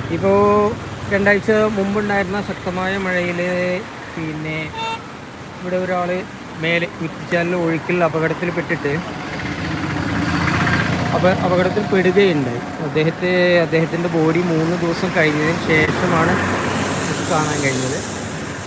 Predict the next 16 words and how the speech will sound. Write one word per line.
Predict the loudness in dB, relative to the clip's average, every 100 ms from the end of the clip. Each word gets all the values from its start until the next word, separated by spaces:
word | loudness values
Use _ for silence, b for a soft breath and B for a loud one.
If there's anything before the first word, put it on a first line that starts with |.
| -10 -10 -10 -10 -10 -12 -12 -12 -12 -14 -6
കണ്ടെത്താൻ | -4 -2 0 2 4
കഴിഞ്ഞത്. | 4 2 0 -2 -4 -8 -10 -10 -10 -10 -10 -8 -4
അപ്പോൾ | -2 0
അന്ന് | 0 0
ഈ | -2 2
പാലത്തിലും | 2 2 0 0 0 0 0
അതുപോലെ | 2 2 2
പാലത്തിന്റെ | 2 2 0 0 0
മേലെയും | 0 2 0 0 2
താഴെയും | 4 4 4 4
ഒക്കെ | 2 0
ആയിട്ട് | 0 -2
നല്ല | -2 -2 -2
തെരച്ചിലായിരുന്നു. | -4 -2 0 0 0 -2 -6 -10 -12 -12 -12 -12 -12 -12 -12 -12 -12 -12 -10 -10 -10 -10 -12 -12 -12 -12 -12 -12 -12 -12 -12 -14 -14 -14 -14 -14 -14 -14 -14 -10 -4
അപ്പോൾ | -2 0
നമുക്ക് | -2